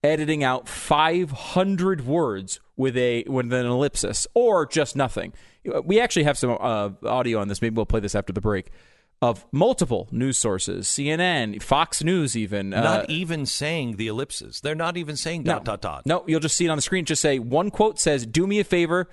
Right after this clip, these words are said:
Speaker 1: Then they go to the next screen. The next quote says, "Investigate Joe Biden," or whatever the exact quote is. That's, that's incomprehensible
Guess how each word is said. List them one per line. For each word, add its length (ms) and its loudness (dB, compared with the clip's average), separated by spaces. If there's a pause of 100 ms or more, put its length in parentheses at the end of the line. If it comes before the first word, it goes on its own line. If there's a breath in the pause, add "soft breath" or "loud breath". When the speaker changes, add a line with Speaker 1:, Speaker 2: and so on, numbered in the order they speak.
Speaker 1:
Then 140 2
they 80 2
go 100 4
to 60 0
the 100 0
next 200 0
screen. 280 0
The 80 0
next 200 0
quote 220 0
says, 240 2 (220 loud breath)
"Investigate 540 0
Joe 160 2
Biden," 320 2
or 80 -2
whatever 180 0
the 80 -4
exact 400 -4
quote 240 -4
is. 180 -10 (420 soft breath)
That's, 280 -2
that's 320 2 (220)
incomprehensible 1300 0